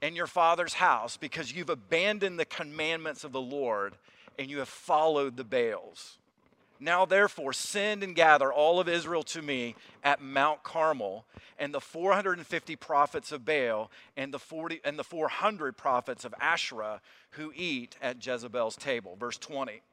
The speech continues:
So Ahab sent to all the people of Israel and gathered the prophets together at Mount Carmel. And Elijah came near to all the people and said, "How long will you go limping between two different opinions?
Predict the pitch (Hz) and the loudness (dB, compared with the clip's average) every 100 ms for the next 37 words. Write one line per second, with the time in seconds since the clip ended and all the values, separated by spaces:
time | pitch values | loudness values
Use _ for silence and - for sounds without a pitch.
0 | _ _ _ _ - 170 156 170 196 214 | _ _ _ _ -10 -2 4 4 6 4
1 | 202 - - 190 117 - - _ _ - | 2 -2 -2 -2 -2 -8 -20 _ _ -12
2 | 151 160 180 202 196 190 202 175 160 165 | -2 2 4 2 0 -2 -2 -2 -2 -4
3 | 131 127 143 151 127 147 165 185 190 180 | -2 -4 -2 -2 4 6 8 6 0 -4
4 | - 180 170 170 - 175 143 143 131 131 | 2 4 4 2 -8 -8 0 2 2 0
5 | 135 135 139 120 - 147 135 101 98 _ | 0 2 2 0 -2 2 2 -2 -10 _
6 | - - - - - 156 151 147 165 214 | -20 -20 -20 -14 -6 0 2 6 8 8
7 | 220 220 - 190 175 160 180 220 147 131 | 6 -4 -4 -4 -4 -8 -6 -4 -2 -4
8 | 131 156 185 180 190 196 143 131 135 - | 0 2 2 0 -6 -8 -6 -6 -4 -2
9 | 185 151 101 131 _ _ _ _ - - | 2 2 2 -8 _ _ _ _ -8 0
10 | 170 185 220 214 226 202 151 143 160 160 | 4 4 4 4 6 6 4 0 -12 -10
11 | 185 196 175 156 147 208 - 226 220 196 | -4 -2 -2 -4 -2 -4 -4 -8 -4 -4
12 | - - 208 185 139 131 - - 185 147 | -6 -8 -6 -2 -2 -4 -8 -10 -8 -4
13 | 165 185 156 - 180 156 113 90 - - | -4 -4 -8 -4 -6 -6 -14 -18 -18 -18